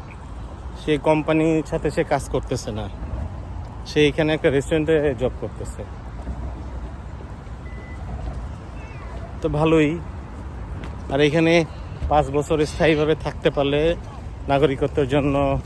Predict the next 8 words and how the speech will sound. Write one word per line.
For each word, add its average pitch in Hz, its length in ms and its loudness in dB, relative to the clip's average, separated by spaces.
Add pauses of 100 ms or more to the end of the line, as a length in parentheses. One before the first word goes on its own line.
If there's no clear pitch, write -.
(180)
অ্যাপ্লাই 139 340 4
করা 143 260 6
যায়। 147 300 4 (1800)
আর 139 100 2
একবার 147 240 6
নাগরিকত্ব 151 640 4
পেয়ে 165 200 8
গেলে 131 300 2